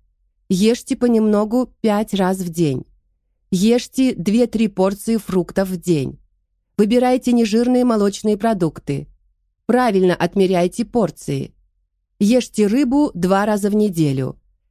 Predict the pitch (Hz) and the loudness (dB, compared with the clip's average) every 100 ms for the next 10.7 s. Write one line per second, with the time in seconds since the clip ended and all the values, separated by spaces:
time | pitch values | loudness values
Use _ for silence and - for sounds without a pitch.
0 | _ - 269 262 320 330 349 269 233 196 | _ -4 -2 0 0 2 0 -2 -2 0
1 | 180 214 208 233 202 143 - 143 - _ | 0 -2 -2 -2 -2 -6 -6 -8 -8 _
2 | _ _ _ _ _ - 220 220 220 214 | _ _ _ _ _ -2 0 2 0 0
3 | 226 185 202 202 202 - 277 226 180 170 | -2 0 0 2 0 0 0 2 2 2
4 | 147 - _ - - 240 214 - - - | 0 -6 _ -12 -2 0 0 -2 -6 -2
5 | 294 285 254 254 - - 214 185 190 202 | -2 2 0 -2 -8 -6 -2 0 2 2
6 | 202 196 - 196 - 196 196 190 240 - | 2 0 -2 -6 -2 0 0 -2 -6 -4
7 | 262 185 139 131 - _ _ _ _ _ | -2 0 0 -4 -8 _ _ _ _ _
8 | _ _ _ 226 247 294 320 294 - 190 | _ _ _ -2 0 2 2 0 -2 -2
9 | 190 185 185 190 185 185 170 160 170 151 | -2 0 0 2 2 2 0 0 0 0
10 | 151 143 - 190 - 294 302 | 0 0 -2 -6 -4 -6 -6